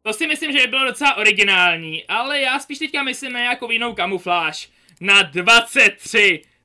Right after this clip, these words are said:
Dneska si totiž dáme kamufláž dvacet tři. Myslím, že vypadá docela dobře. Takže jo,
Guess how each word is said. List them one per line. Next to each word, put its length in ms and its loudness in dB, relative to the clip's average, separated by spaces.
Dneska 400 2
si 120 -6
totiž 220 -4
dáme 300 2
kamufláž 540 0
dvacet 520 0
tři. 260 0
Myslím, 240 -8
že 80 -2
vypadá 280 0
docela 260 -2
dobře. 480 2
Takže 220 0
jo, 240 2